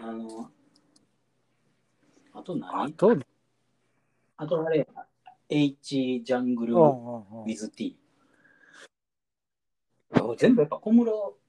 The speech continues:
Speaker 1: 哲哉ね。
Speaker 2: そうやな。
Speaker 1: あれ、小室哲哉よかったもんな。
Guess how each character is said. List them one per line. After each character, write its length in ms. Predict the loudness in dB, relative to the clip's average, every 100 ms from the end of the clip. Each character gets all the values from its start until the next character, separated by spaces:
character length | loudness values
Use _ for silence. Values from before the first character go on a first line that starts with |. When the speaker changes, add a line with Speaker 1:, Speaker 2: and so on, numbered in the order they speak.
| _
Speaker 1:
哲 200 | -6 0
哉 0 |
ね。 0 |
Speaker 2:
そ 80 | 0
う 20 |
や 100 | 0 -6 -14
な。 260 | -12 -12 _ _ _ _ _ _ _ _ _ _ _ _ _ _ _ _ _ _ _ _ _ _ _ _
Speaker 1:
あ 40 |
れ、 120 | -20 -20 _
小 100 | -20
室 180 | -20 -20
哲 260 | _ _
哉 100 | -14
よ 80 | -14
か 140 | -14
っ 60 | -20
た 120 | -20 -20
も 140 | -20
ん 100 | -20
な。 340 | -20 -20 -20